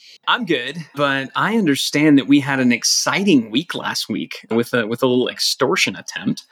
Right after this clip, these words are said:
And I thought it'd be fun to talk about that. You know, the whole point of this show, right, is it's business lunch. It's what we're talking about. While we're talking business over lunch,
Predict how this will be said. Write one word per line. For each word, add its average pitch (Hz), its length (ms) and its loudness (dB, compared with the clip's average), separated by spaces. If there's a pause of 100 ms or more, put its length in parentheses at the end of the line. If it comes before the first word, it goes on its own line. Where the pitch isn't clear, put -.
(400)
And 175 100 -2
I 226 140 -2
thought 370 180 0
it'd 320 80 6
be 311 80 10
fun 185 240 2
to 208 60 -10
talk - 260 -4
about - 280 -2
that. 87 300 -2
You 151 140 2
know, 123 240 -2
the 127 60 0
whole 170 160 4
point 202 340 2
of 147 80 2
this 135 140 2
show, 165 240 2
right, 107 420 0
is 113 320 -2
it's 120 140 -8
business 131 340 -2
lunch. 117 260 -2
It's - 140 -8
what 123 80 -2
we're 123 80 -6
talking 120 320 0
about. 110 380 0 (100)
While 151 180 4
we're 151 200 0 (100)
talking 196 440 2
business 151 480 2
over 131 220 2
lunch, 117 560 -2